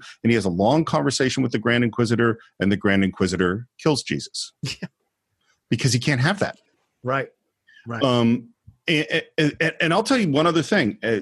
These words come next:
Speaker 1: you know, is that I've said many times on this show that a lot of my moral core came from comic books
Speaker 2: Mm.
Speaker 1: and Star Trek.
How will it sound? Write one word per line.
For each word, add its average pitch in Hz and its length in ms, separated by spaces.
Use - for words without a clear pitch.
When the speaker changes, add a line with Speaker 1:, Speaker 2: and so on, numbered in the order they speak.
Speaker 1:
you 151 140
know, 107 260
is 123 180
that 120 360
I've 214 300
said 175 240
many 135 360
times 101 680
on 123 220
this 117 120
show 101 500
that 101 260
a 120 40
lot 120 340
of 143 160
my 123 260
moral 127 380
core 101 400
came 101 280
from 101 340
comic 101 420
books 202 400
Speaker 2:
Mm. 135 120
Speaker 1:
and 147 100
Star - 340
Trek. - 340